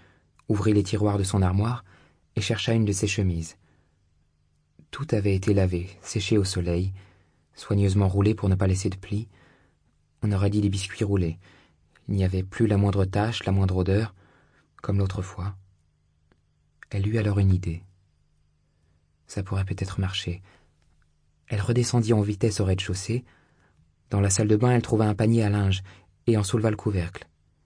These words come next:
Étaient déposés là des vêtements sales des trois membres de la famille, la mère, la petite sœur et lui. Portés depuis un jour, semblait-il. Scheherazade en sortit un, qui avait l'air masculin. Un t-shirt blanc,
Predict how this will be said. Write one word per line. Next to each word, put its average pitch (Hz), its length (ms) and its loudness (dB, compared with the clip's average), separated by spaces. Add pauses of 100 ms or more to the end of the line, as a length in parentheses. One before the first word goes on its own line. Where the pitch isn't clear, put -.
(420)
Étaient 107 240 -2
déposés 117 380 2
là 127 140 0
des 110 100 2
vêtements 101 320 0
sales 110 320 -4 (120)
des 104 120 -2
trois 110 180 -4
membres 113 260 -2
de 107 60 0
la 104 120 0
famille, 92 420 -2 (680)
la 92 140 0
mère, 104 420 -2
la 98 80 -6
petite - 300 -12
sœur 110 400 -6 (680)
et 95 80 -2
lui. 87 300 -10 (1300)
Portés 98 320 -2
depuis 95 260 0
un 95 120 4
jour, 95 260 0
semblait-il. 92 540 -6 (1400)
Scheherazade 107 580 0
en 101 140 2
sortit 95 420 -4
un, 95 180 0 (680)
qui 107 100 -4
avait 92 140 2
l'air 92 160 2
masculin. 90 500 -6 (1200)
Un 107 80 0
t-shirt 101 440 -4
blanc, 98 280 0